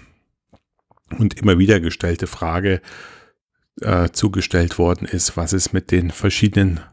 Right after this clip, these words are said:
Weinverschlussarten auf sich hat. Aber vorweg, Madeira, wie gesagt, trotz Naturkorken,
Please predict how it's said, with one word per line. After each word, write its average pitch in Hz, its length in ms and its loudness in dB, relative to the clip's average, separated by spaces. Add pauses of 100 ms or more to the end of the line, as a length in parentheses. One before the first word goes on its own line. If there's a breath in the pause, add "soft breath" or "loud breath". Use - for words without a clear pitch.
(180)
Weinverschlussarten 87 1400 -2
auf - 200 -4
sich - 220 -2
hat. - 180 0 (680 loud breath)
Aber 117 420 2 (120)
vorweg, 95 540 0
Madeira, 90 520 0
wie 87 100 -2
gesagt, 92 600 -2
trotz - 520 -2
Naturkorken, 123 1040 0